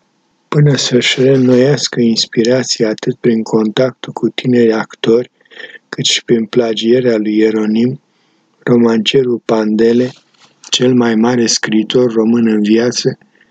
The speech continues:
era vag menținut în atenția publică de reeditarea la nesfârșit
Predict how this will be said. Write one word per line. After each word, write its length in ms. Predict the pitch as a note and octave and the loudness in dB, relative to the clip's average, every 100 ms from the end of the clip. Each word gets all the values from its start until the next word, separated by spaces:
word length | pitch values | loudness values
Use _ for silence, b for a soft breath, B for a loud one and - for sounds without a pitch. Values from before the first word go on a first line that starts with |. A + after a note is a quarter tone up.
| b b b | b b b
era 320 | B2+ A#2 C3 | -2 0 0
vag 300 | A#2+ C3 B2 | 0 0 0
menținut 680 | A#2 B2 A#2 G#2+ A2+ A#2+ B2+ | 2 2 2 0 0 0 0
în 160 | A#2 A2 | 0 0
atenția 680 | G#2+ - B2 B2 - A2+ G#2+ | 0 0 0 0 0 -2 -2
publică 520 | - A2+ A2 - B2 | -2 -2 -4 -2 -2
de 220 | A2+ A#2 | 0 2
reeditarea 720 | A#2 A#2+ G#2+ - - C3 A#2+ A2+ | 4 2 0 -6 -4 -2 0 0
la 160 | A2 | 0
nesfârșit 880 | A2+ B2 A2+ - A2 G#2 - A#2+ B2 | 0 0 -2 -2 -4 -4 -2 -2 -4